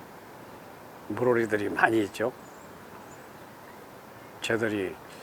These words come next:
왜 물속에 안 떠다니고 저렇게 있을까? 얘는 물에 떠서 가만히 있습니다. 또 얘는 왜 이렇게 가만히 있을까? 어디 있어?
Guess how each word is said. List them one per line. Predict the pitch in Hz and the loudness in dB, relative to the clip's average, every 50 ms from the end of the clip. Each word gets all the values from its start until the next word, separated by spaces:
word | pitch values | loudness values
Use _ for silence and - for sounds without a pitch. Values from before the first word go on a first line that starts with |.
| - - - - - - - | -12 -14 -14 -14 -14 -4 0
왜 | 127 135 135 127 | 4 6 6 6
물속에 | 117 120 135 131 - - 147 123 123 | 6 4 2 2 4 4 6 8 10
안 | 110 113 120 131 | 10 10 8 8
떠다니고 | 139 131 117 120 113 110 107 101 101 | 6 6 8 8 6 6 6 4 4
저렇게 | 95 101 101 98 - - 104 | 2 2 2 0 -2 -2 0
있을까? | 101 92 90 - - - 90 87 - - 80 78 78 - - - - - - - - - - - - - - - - - - - - 107 | 0 0 -2 -4 -6 -8 -8 -6 -6 -6 -4 -4 -6 -8 -10 -12 -14 -14 -14 -16 -16 -14 -14 -14 -14 -14 -10 -10 -10 -10 -10 -10 -2 2
얘는 | 107 110 113 127 139 143 131 - - - - - - - - - - - - - - - - - - - - - | 4 6 8 8 6 6 2 -4 -10 -14 -14 -14 -14 -14 -14 -16 -16 -16 -16 -14 -14 -14 -14 -14 -14 -12 -8 -2
물에 | 110 110 120 123 120 | 2 6 8 6 8
떠서 | - - 107 - - 131 - | 8 4 2 4 4 0 0
가만히 | - - - - - - - - - - - - - - - - - - - - - - - 202 - - 113 113 110 | 0 0 0 0 0 -2 -4 -2 -2 -2 -2 -2 -6 -6 -6 -6 -8 -8 -8 -8 -8 -2 0 0 2 2 4 4 4
있습니다. | 104 - - - 104 107 107 101 90 - | 2 0 0 0 0 2 4 2 2 2
또 | 104 87 92 107 - - - - - - - - - - - - - - - - - - - | 0 -2 -2 -2 -6 -10 -12 -14 -14 -14 -14 -14 -14 -14 -14 -14 -14 -14 -14 -14 -14 -8 -6
얘는 | 110 107 113 117 117 | -4 -2 0 0 2
왜 | 117 113 | 4 4
이렇게 | 113 110 101 - - 104 | 2 2 0 0 -2 0
가만히 | - - - - - 107 107 - 110 - - - 113 117 113 110 | 0 0 -2 -2 -2 -4 -4 -4 -4 -4 -2 -2 2 2 2 2
있을까? | 101 - - 101 95 - - - 87 78 76 - - - - - - - - - - - - - - - - - - - - - - - - - - - | 0 -2 -2 -4 -4 -4 0 0 0 0 0 -4 -8 -10 -10 -10 -10 -10 -12 -12 -12 -12 -14 -14 -14 -12 -12 -12 -14 -14 -14 -14 -14 -14 -14 -12 -4 0
어디 | 95 98 - - | 0 0 0 -2
있어? | 92 - - - - 113 92 | -6 -6 -4 0 0 2 0